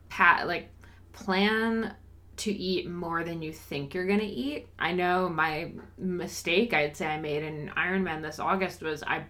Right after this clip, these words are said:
brought enough, I brought the food that I thought I needed for the bike, and when I still had about an hour to ride, I was on my last gel. And I was thinking, like, "Oh, crap, I should have brought another bar or another gel or something."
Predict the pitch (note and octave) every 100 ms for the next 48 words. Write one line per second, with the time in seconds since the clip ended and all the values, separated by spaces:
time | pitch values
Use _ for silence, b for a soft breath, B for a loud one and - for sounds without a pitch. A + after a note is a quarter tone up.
0 | - F#3 F#3 G3 F#3 F#3 - - B B
1 | B B F3+ G#3+ A#3 A#3 G3+ F#3+ F#3 D3+
2 | D3 E3 D3 D3+ D3 A#2+ E3+ - G#3+ A#3
3 | C4 C#4 D4 - - F3 F3 E3+ E3+ -
4 | - F#3+ F3 F3+ - F#3+ E3 D#3 C#3+ -
5 | - E3+ F#3 E3 D3 E3+ G#3 D#3+ D3 -
6 | D#3 D#3 E3 D#3 C#3+ C#3 C#3+ C#3 - -
7 | D3+ B2 - - G3 G3+ b b b b
8 | b b - - F3+ E3 D#3 - G3 E3
9 | E3 D3+ - F#3 F3 - E3+ C3+ - B2+
10 | D#3 - F3 D#3+ B2+ - D#3 D3+ C3 D#3
11 | - - - - D#3+ D#3 D3+ C#3 C#3 C#3+
12 | C#3 B2+ B2 - D#3 C3+ B2 C#3 C#3+ C#3
13 | A#2 B2 D#3+ - - - - - G3+